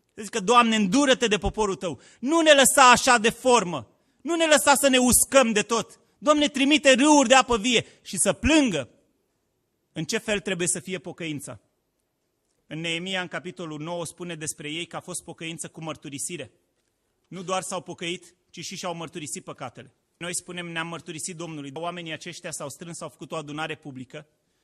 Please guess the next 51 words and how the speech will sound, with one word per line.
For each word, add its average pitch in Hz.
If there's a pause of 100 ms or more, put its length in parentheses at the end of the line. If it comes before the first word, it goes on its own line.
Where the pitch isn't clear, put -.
(120)
și -
n-a 196
fost 202
o -
adunare 175
de 165
predicare, 147 (500)
n-a 180
fost 196
o 202
adunare 175
de 165
învățătură, 151 (160)
ci -
a -
fost 196
o 196
adunare 180
așa. - (300)
Neemia, 151
capitolul 143
nouă, 143
versetul 135
trei: 143
"După 135
ce 190
au 180
șezut 170
jos, 160
au 156
citit 165
în 156
cartea 170
legii 156
Domnului 165
Dumnezeului 151
lor 170
a 151
patra 165
parte 160
din 135
zi 156
și -
alta 165
a 139
part-, 170
a 147
patra 170
parte 156
din 135
zi 170